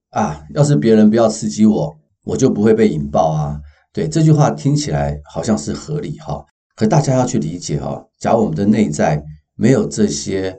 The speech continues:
可能会被情绪按钮的触发点，别人怎么说，我们也不会被触发。所以呢，别人的说的一些话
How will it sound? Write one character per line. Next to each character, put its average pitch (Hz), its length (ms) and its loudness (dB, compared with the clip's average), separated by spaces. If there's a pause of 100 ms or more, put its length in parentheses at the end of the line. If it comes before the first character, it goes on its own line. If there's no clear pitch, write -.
可 90 160 -6
能 80 200 -2
会 110 160 0
被 101 240 0
情 87 260 -6
绪 104 180 -4
按 98 260 -2
钮 76 180 -2
的 76 140 -8
触 127 220 -4
发 92 200 -4
点， - 260 -8 (340)
别 101 120 0
人 110 100 4
怎 - 120 -6
么 78 100 -4
说， 90 280 -4 (120)
我 82 80 -6
们 78 180 -2
也 90 300 -4 (180)
不 104 100 -10
会 98 120 -4
被 85 180 -4
触 85 240 -6
发。 71 360 -6 (300)
所 180 140 2
以 151 120 6
呢， 92 260 0 (200)
别 135 140 4
人 127 200 4
的 - 420 0
说 135 240 0
的 110 100 2
一 101 80 2
些 104 160 2
话 104 360 -2